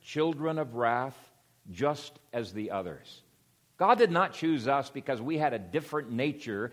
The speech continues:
than the children of wrath. He says, "No, you were children of wrath by nature, just like the others." Uh, Paul says that Christ died for us while we were still enemies.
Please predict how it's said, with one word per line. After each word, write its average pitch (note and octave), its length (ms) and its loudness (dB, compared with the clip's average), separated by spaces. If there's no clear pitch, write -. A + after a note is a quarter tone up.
than B2+ 160 -2
the A#2+ 80 0
children C#3 400 0
of G2+ 140 -4
wrath. C3 300 4
He C#3 100 -6
says, B2+ 220 -8
"No, D#3 220 0
you C3+ 180 -4
were C#3+ 160 0
children G3 580 -2
of A#2+ 160 -2
wrath E3 420 2
by D#3 180 0
nature, C#3+ 540 -2
just C#3+ 540 2
like D3 300 4
the D3 180 2
others." D#3+ 440 0
Uh, B2 80 2
Paul E3 300 8
says D#3 400 4
that C#3+ 120 -2
Christ D#3 340 2
died E3 300 4
for B2 180 2
us B2 140 2
while D#3+ 480 6
we E3 180 4
were D3+ 180 0
still E3 360 0
enemies. E3+ 560 -6